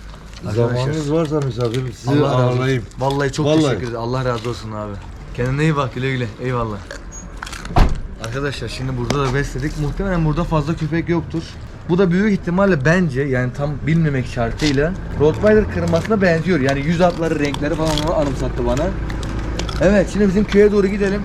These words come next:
Speaker 1: Geri kalan etleri de dağıtalım. Videomuzu da bitirelim arkadaşlar. Arkadaşlar uzaktan onlar et yiyor ya onlara bakıyor. Umutsuz bir şekilde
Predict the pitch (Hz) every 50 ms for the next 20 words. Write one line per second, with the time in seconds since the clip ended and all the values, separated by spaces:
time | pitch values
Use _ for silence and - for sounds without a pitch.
0 | 175 151 165 180 180 156 190 190 196 196 185 151 175 185 190 180 170 190 196 196
1 | 190 180 175 165 - 175 196 202 175 165 160 160 160 151 165 143 135 135 143 139
2 | 131 123 117 113 123 127 127 - - - - - - - - - - - - -
3 | 113 107 - - 117 120 123 131 156 165 170 156 - 127 117 - - - 135 127
4 | 139 151 143 - - - - 208 180 156 147 151 160 160 127 175 160 - 175 208
5 | 214 202 165 143 127 123 127 131 131 156 165 165 147 - 139 143 156 185 - -
6 | - - - - - - - - - - - - - - - - - - - -
7 | - - - - 135 143 151 147 - - - 196 196 170 156 - 151 135 127 131
8 | 131 131 156 175